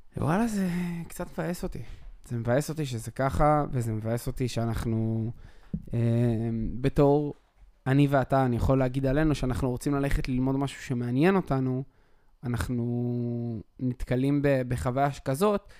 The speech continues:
שדווקא כשלמדתי בלימודים שהם היו פחות פורמליים, אם זה מוזיקה, או אם זה קורסים שעשיתי, נתקלתי בחוויה שהיא הפוכה לגמרי, שהיא יותר אינטימית, שהיא יותר מעניינת, שהיא יותר, אה, לא מתווכת,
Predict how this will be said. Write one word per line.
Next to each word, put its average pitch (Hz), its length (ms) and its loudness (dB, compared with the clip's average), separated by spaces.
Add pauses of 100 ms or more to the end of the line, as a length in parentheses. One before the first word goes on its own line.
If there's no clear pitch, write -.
(160)
שדווקא 143 440 -4
כשלמדתי 139 600 0
בלימודים 123 420 -2
שהם 131 180 -4
היו 127 160 -4
פחות 160 300 -4
פורמליים, 123 520 -4
אם 117 40 -6
זה 113 140 -8
מוזיקה, 135 600 -2
או 113 160 -2
אם 127 120 -4
זה 120 240 -4
קורסים 170 400 -2
שעשיתי, 135 600 -4 (500)
נתקלתי 139 420 0
בחוויה 123 800 0 (200)
שהיא 113 460 -8
הפוכה 113 380 -2
לגמרי, 127 520 0 (520)
שהיא - 220 -6
יותר 123 180 -2
אינטימית, 131 840 0 (300)
שהיא 120 120 -4
יותר 131 200 0
מעניינת, 127 840 0
שהיא - 220 -8
יותר, 127 300 -2
אה, 123 160 -2
לא 123 120 0
מתווכת, 127 680 -4